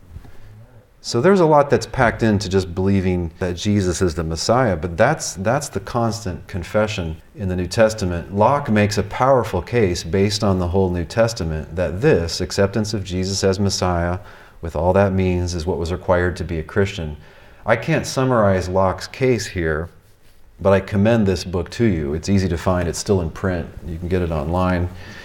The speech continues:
If you can just abide with a little bit of ye old English, it's a, it's a very good read. But in support of his minimalism about essential doctrine, let me just make two points.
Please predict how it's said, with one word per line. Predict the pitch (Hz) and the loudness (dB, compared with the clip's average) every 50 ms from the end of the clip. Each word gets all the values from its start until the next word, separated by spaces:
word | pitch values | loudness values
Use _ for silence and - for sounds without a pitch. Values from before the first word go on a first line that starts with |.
| - - - - - - - - | -18 -18 -20 -20 -20 -20 -20 -20
If | - - | -16 -12
you | - | -10
can | - - 82 | -6 -4 -2
just | 80 95 85 - - - - - - - - | 0 0 0 0 -2 -6 -10 -18 -20 -12 -6
abide | - 82 78 90 90 92 92 90 85 | -4 -2 2 2 4 4 4 2 2
with | 90 85 80 | 2 0 0
a | 87 | 0
little | 82 87 90 90 87 | 0 0 0 0 0
bit | 80 87 85 82 | 0 0 0 0
of | 82 82 80 80 - - - - | 0 -2 -2 -4 -8 -10 -12 -8
ye | 90 85 85 73 | -6 -4 -4 -2
old | - 87 92 87 85 85 80 | -2 0 0 0 0 -2 -2
English, | - 92 98 95 85 80 76 78 78 - - - - - - - - - - - 135 131 - - - - - 113 - - - - - - - - | -4 -2 -2 0 0 0 -2 -2 -4 -6 -8 -10 -10 -12 -16 -20 -20 -20 -18 -14 -14 -14 -14 -14 -16 -18 -16 -16 -16 -16 -16 -16 -16 -14 -12 -10
it's | 78 - 87 | -8 -4 -4
a, | 82 80 - | -4 -4 -4
it's | 87 - - | -6 -4 -4
a | 90 | -2
very | 80 90 92 92 87 82 | 2 4 4 4 4 2
good | 78 90 90 85 76 | 2 2 2 2 2
read. | 80 90 92 92 90 87 85 78 87 85 - - - - - - _ _ _ _ _ _ _ - - - - - - - - | 2 2 2 2 2 2 2 0 -2 -4 -6 -12 -20 -20 -20 -20 _ _ _ _ _ _ _ -20 -20 -20 -20 -20 -12 -2 2
But | 110 110 | 2 4
in | 120 117 | 4 4
support | 117 - 123 - - 185 185 170 139 | 4 2 0 2 4 4 6 6 6
of | 117 101 | 4 4
his | 117 120 104 104 | 4 2 4 4
minimalism | 110 110 120 123 120 117 107 101 101 98 92 101 98 92 | 4 4 4 4 4 4 4 6 6 4 4 4 2 0
about | 92 85 92 90 90 85 | 0 0 0 0 0 -2
essential | 85 - - 101 95 92 - 90 82 | -2 -4 -2 -2 -2 -2 -4 -6 -2
doctrine, | - 95 95 98 95 - 95 85 85 | 0 2 2 2 2 0 -4 -4 -2
let | 95 107 | -2 0
me | 117 117 101 | 0 0 -2
just | 98 101 87 - - | -2 -2 -4 -4 -4
make | 95 87 80 - | -6 -6 -6 -8
two | - - 104 87 | -8 -6 -6 -6
points. | 80 - - 95 85 80 78 69 - - - - - | -6 -6 -8 -6 -6 -6 -6 -8 -8 -10 -12 -12 -12